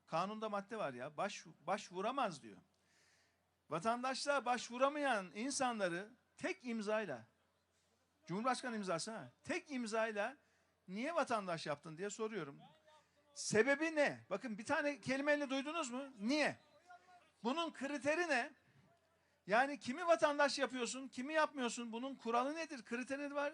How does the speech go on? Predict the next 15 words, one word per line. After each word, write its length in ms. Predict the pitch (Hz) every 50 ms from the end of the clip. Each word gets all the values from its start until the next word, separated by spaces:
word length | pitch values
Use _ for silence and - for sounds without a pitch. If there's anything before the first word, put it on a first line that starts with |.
| 320 262
yok. 240 | 247 294 294 - _ _ _ _ _ _ _ _ _ - - - _ _ _ _ -
İstisnai 600 | 262 262 - - 320 269 - 311 302 311 311 311
vatandaşlık. 600 | 294 285 294 294 285 285 285 269 - - 208 165 - _ _ _ _ _ _ _ _ _ _ _ _ _ _ _ _ _ -
Eskiden 440 | 214 240 - - - 302 302 294 269
Bakanlar 460 | 277 - 294 294 294 302 302 311 302
Kurulu'nun 300 | 277 277 277 269 269 262
yetkisi 460 | 254 254 269 - - 262 - - 294
vardı. 360 | 277 254 247 233 285 311 311
Şimdi 280 | - - 269 277 277 285
o 100 | 285 277
yetki 320 | 285 277 269 - - 277
olduğu 320 | 277 254 262 269 277 302 285
gibi 200 | 277 277 277 220
Cumhurbaşkanı'na 640 | 269 262 269 269 277 254 - - 262 233 226 233
geçti. 260 | 233 233 220 - -